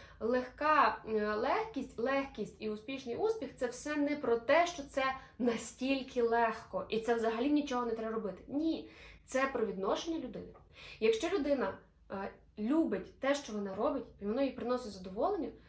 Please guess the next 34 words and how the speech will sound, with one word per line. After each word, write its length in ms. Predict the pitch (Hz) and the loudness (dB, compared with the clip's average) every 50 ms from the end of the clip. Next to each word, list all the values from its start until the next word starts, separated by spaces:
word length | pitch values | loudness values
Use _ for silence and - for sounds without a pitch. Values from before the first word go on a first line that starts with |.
| - - - | -20 -18 -12
то 100 | - 220 | -8 -4
воно 220 | 262 311 339 403 | -2 0 2 4
їй 140 | 381 339 311 | 4 4 4
не 180 | 277 320 349 | 4 4 2
здається 440 | 277 - 269 262 277 285 277 - 196 | 2 0 -2 -2 -2 -4 -4 -6 -8
складним, 420 | - - - 196 180 180 170 170 175 - - | -10 -8 -8 -8 -8 -8 -8 -10 -10 -10 -4
та? 240 | - - - - - - - - - - - | 0 0 0 0 -2 -6 -14 -18 -18 -12 -6
І 80 | 233 | 0
якщо, 340 | 247 277 277 - - 330 349 | 0 2 2 0 0 0 0
наприклад, 520 | 330 311 - 294 294 294 277 - 214 190 180 | 0 0 2 0 0 0 0 0 -2 -4 -2
я, 300 | 185 233 233 220 185 - - - - - - - | 2 4 4 4 4 2 -2 -10 -18 -20 -12 -10
перевіряємо 440 | 196 196 190 190 196 185 185 190 | -8 -6 -6 -4 -2 -2 -2 -2
час, 260 | - 302 349 381 - - - - - - - | 2 2 2 2 2 -4 -10 -16 -16 -4 -2
якщо, 260 | 240 247 - - 330 | 0 0 2 2 2
наприклад, 540 | 320 320 311 320 294 294 285 - 214 185 185 196 | 2 2 2 2 2 2 2 2 2 0 0 2
я 280 | 214 277 277 262 240 208 | 4 6 6 6 6 4
люблю, 520 | 226 262 233 233 254 277 269 220 180 - - - - - 208 | 2 -2 -2 0 0 2 2 2 0 -2 -8 -14 -14 -8 -6
е, 20 | 208 202 196 196 190 - - | -4 -4 -4 -4 -6 -8 -8
говорити 640 | 202 220 294 302 285 269 208 208 220 226 - 247 - - - - - - - - - | 0 2 2 2 4 2 0 -2 -6 -8 -10 -12 -12 -12 -20 -20 -20 -20 -20 -10 -4
і 120 | 226 220 | -2 0
люблю 280 | 247 277 277 339 349 - - | 0 2 0 0 -2 -2 2
транслювати 460 | 254 240 233 233 247 254 262 254 240 | 2 2 2 2 0 -2 0 0 0
інформацію, 560 | 220 - 233 226 247 320 427 480 453 320 277 | -2 -4 -4 -2 0 4 4 4 4 2 -2
то 80 | 262 240 | -2 -2
таких 320 | 233 277 - 320 320 - | -2 -2 -2 -4 -4 -2
відео, 240 | 277 302 233 240 226 220 | -2 0 2 4 2 2
як 120 | 214 220 | 2 0
сьогодні, 440 | - 254 240 254 339 403 - 294 269 | -2 -2 0 2 0 0 0 0 -2
я 80 | 247 | 0
можу 200 | 254 277 277 262 | 0 0 0 0
за 120 | 233 240 233 | -2 -2 -2
день 160 | 285 302 277 | -2 -2 -2
записати 360 | 254 226 - - 233 226 220 | -4 -6 -6 -6 -6 -6 -6
десять. 400 | 196 190 196 180 - - - - | -4 -2 -2 -2 -4 -8 -14 -18